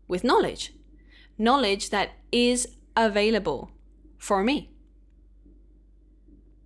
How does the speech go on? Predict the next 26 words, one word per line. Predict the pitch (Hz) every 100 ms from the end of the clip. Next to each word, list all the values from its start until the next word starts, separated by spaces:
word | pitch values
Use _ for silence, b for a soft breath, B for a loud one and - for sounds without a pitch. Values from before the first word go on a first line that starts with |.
| - - - - B B B -
And | 226
if | 233
I'm | 254 240
still | - 311 440
getting | 453 269 233
in | 208
my | 196 180
own | 170 160
way, | 139 80 67 - b b b b b -
I |
can | 233 330
follow | 339 214 208 208 269 330
professionals | - 294 - 214 - 190 185 247 359 - -
that | 208 - -
understand | 220 254 320 349 - 226 208 214
self-healing, | 220 233 254 - - 202 170 175 214 330 b b b - -
follow | - 254 240
them | 247 254
online, | 262 285 453 233 - - - - - - - - -
position | 254 240 233 285
myself | 302 285 - 196 202 -
in | 196 208
their | 220 -
energy. | 311 415 320 175 120 78 - B B B -
There | 262
is | 339